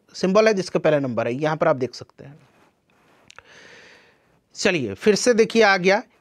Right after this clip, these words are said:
कि दिए गए कथन पर विचार करें और तय करें कि पूर्व धारणाओं में से कौन सा कथन में अंतर्निहित है। कथन कह रहा है कि अपार्टमेंट एसोसिएशन द्वारा शुरू किए गए स्वच्छ भारत अपने शहर को साफ रखे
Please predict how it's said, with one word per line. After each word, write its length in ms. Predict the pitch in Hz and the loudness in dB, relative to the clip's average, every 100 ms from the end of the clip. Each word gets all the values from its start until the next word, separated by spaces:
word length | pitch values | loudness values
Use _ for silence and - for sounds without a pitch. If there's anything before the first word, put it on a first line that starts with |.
| - | -2
कि 80 | |
दिए 240 | 175 202 208 | 0 2 2
गए 120 | 220 | 2
कथन 300 | 214 202 208 | 0 0 0
पर 100 | 196 | 0
विचार 320 | 190 180 202 | 0 2 0
करें 240 | 202 214 220 | 2 2 2
और 140 | 175 | 2
तय 220 | - 196 | 2 2
करें 220 | 196 196 | 2 -2
कि 100 | 190 | 0
पूर्व 300 | 208 185 185 | -2 0 2
धारणाओं 400 | 180 175 180 185 | 2 2 0 0
में 120 | 190 185 | -2 -4
से 120 | 175 | -4
कौन 260 | - 170 | 0 0
सा 140 | 180 196 | 0 -4
कथन 320 | - 156 190 | -2 -2 -2
में 140 | 190 | -2
अंतर्निहित 640 | 180 165 147 135 123 113 - | -4 -2 -4 -4 -6 -10 -14
है। 100 | - _ _ - | -20 _ _ -4
कथन 260 | 202 254 247 | -2 0 0
कह 100 | 240 | 0
रहा 80 | 240 | 0
है 60 | |
कि 120 | 233 | -2
अपार्टमेंट 640 | 240 190 196 190 - 233 220 | -2 0 2 0 0 -4 -2
एसोसिएशन 600 | 196 - 208 202 190 220 | -4 -4 -4 -2 -2 -2
द्वारा 180 | 208 208 | 0 2
शुरू 280 | 180 - 202 | 0 -2 -2
किए 200 | 208 208 | 0 0
गए 160 | 202 202 | 2 0
स्वच्छ 380 | - 196 - | 0 -4 -2
भारत 300 | 180 180 202 196 | -2 0 0 -2
अपने 240 | 180 175 | -6 -6
शहर 280 | 170 180 190 | -6 -2 -2
को 140 | 180 | -2
साफ 380 | 190 - 185 196 | -8 -2 0 0
रखे 340 | 170 - - | -2 -4 -8